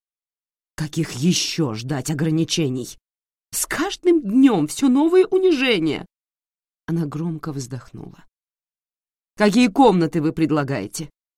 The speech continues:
Я не потерплю, чтобы домочадцы таскались через мой будуар, дабы облегчиться. Это вредно скажется на моих шелковых туалетах».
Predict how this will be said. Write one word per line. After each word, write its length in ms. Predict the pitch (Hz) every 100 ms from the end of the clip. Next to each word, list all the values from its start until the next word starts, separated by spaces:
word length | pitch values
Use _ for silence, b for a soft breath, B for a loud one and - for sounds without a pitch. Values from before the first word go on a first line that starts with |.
| _ _ _ -
Я 200 | - 120
не 140 | 120
потерплю, 560 | 147 180 269 - 143 113
чтобы 260 | - 151 139
домочадцы 640 | 139 135 - 247 - - _ -
таскались 580 | 214 - - 185 220 -
через 260 | 185 160
мой 200 | 180 185
будуар, 540 | 131 202 180 139 151 262 _ -
дабы 340 | 220 202 226 196 -
облегчиться. 800 | 269 269 294 - - - - - _ _ _ _ _ _ _ _
Это 200 | 165 175
вредно 440 | 185 185 240 220 180
скажется 500 | - 180 208 214 196
на 80 | 160
моих 300 | 156 180 - -
шелковых 560 | - 220 208 220 202 -
туалетах». 600 | 202 170 139 135 -